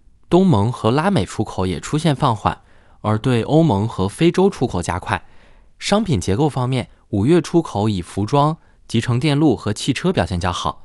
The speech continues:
而多数劳动密集型产品和机电高技术产品出口增速回落。另据报道，应英国政府邀请，中共中央政治局委员、国务院副总理何立峰将于六月八日至十三日访问英国。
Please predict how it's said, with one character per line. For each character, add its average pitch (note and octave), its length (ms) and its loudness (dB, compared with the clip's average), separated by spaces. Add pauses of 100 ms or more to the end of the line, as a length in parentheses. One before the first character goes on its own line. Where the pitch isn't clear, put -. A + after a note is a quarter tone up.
(240)
而 B2 160 0
多 F#3+ 240 4
数 F#3 220 2
劳 G2+ 180 0
动 F#3 180 2
密 F3+ 200 2
集 - 180 -6
型 B2 220 -4
产 G2 260 -2
品 A2+ 300 -4
和 F2+ 300 -2
机 D#3 240 -2
电 C#3+ 240 0
高 D#3+ 200 2
技 F3+ 140 -2
术 A#2+ 140 -4
产 F#2 180 -4
品 G2+ 160 -6
出 - 160 -6
口 D2 160 -6
增 A#2+ 200 -4
速 A#2+ 140 -4
回 D#2+ 220 -4
落。 C#3+ 320 -2 (520)
另 A#2+ 180 0
据 A2+ 140 -4
报 A2 180 -2
道， G2 260 -4 (260)
应 A#2+ 300 -2
英 D#3+ 180 0
国 A2+ 160 0
政 B2+ 200 -2
府 E2 180 -8
邀 A2+ 180 -2
请， F2+ 280 -8 (440)
中 E3 200 0
共 D#3+ 180 0
中 C3+ 160 -2
央 C#3 160 0
政 C#3+ 160 -2
治 B2 80 -4
局 A2 220 -6
委 F#2+ 160 -2
员、 E2 440 -4
国 G2 140 -2
务 C3 120 0
院 C#3+ 140 0
副 E3 160 -4
总 A2 200 -4
理 D#2+ 100 -6
何 G2 160 -6
立 B2 140 -2
峰 C3+ 240 -2 (260)
将 A#2+ 180 -2
于 G2+ 160 0
六 D3 220 2
月 A2 100 0
八 C3+ 260 -4
日 D3+ 200 -2
至 G#2 240 -8
十 - 180 -6
三 D#3+ 280 0
日 F3 260 -2
访 D#2+ 240 -4
问 F2 140 -4
英 A2 160 -2
国。 D2+ 260 -6